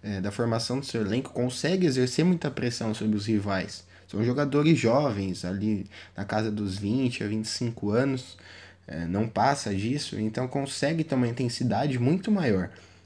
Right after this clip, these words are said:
E talvez esse seja o principal calcanhar de Aquiles do São Paulo. Além da desorganização, é um time com uma média de idade muito alta. Tem bons jovens dentro do plantel, né? A gente pode destacar aí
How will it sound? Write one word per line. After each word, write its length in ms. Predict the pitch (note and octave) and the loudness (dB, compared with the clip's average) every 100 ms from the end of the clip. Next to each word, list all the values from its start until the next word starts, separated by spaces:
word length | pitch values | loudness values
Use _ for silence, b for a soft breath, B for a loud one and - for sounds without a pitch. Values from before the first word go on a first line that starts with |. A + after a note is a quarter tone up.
| - | -8
E 40 | |
talvez 460 | - C#3+ C#3+ D3+ B2 | 0 2 4 4 4
esse 320 | D#3 G#3+ E3 | 4 4 0
seja 300 | - D3+ D3 | 0 0 0
o 60 | C#3+ - - | -2 -10 -8
principal 380 | C#3+ - C#3 | -6 0 2
calcanhar 480 | C3+ D3+ C#3+ D#3 C#3+ | 2 -2 -2 0 2
de 180 | C3+ D3 | 2 0
Aquiles 400 | D3 - B2+ C3 | -2 -2 0 0
do 60 | B2+ | -2
São 200 | - D#3 | -2 -2
Paulo. 300 | - G2 F#2 | 0 -2 0
Além 340 | G2+ G#2 E3 | 0 2 2
da 120 | G3 | 2
desorganização, 920 | D3 A#2+ A2+ G#2+ G2+ F#2+ G2 - C#3+ D3 B B B B | 2 2 4 4 2 0 -4 0 0 0 B B B B
é 60 | A2+ | -2
um 40 | |
time 200 | A#2+ C#3+ | 0 0
com 140 | - | 0
uma 100 | D3+ | 2
média 320 | C#3+ B2+ E3+ D#3+ | 4 4 4 2
de 80 | |
idade 320 | C3+ A#2+ C#3+ C#3+ | 2 2 2 2
muito 380 | D#3 F3+ - | 0 0 0
alta. 420 | F#3 B2 G2+ - - b b b | 4 4 2 -4 -14 b b b
Tem 220 | - F3 | 0 4
bons 560 | A#3 E3 C#3+ G#2+ - - - | 6 6 6 2 -2 -14 -8
jovens 600 | A2+ G#2 G#2+ D3 B2+ G#2 | -2 2 6 6 6 2
dentro 260 | G2+ G2 | 0 0
do 80 | G#2 | -2
plantel, 640 | - G2+ G2 G2+ G#2 B2 | -2 -4 -4 0 4 6
né? 180 | G2+ G2+ - B B B | 4 0 -6 B B B
A 40 | |
gente 140 | G2+ - | -8 -6
pode 320 | G2+ F#2+ G2 | -6 -4 -6
destacar 540 | - - G2+ G2 G2 | -10 -8 -6 -2 0
aí 300 | G2 G2 F#2 | 0 0 -4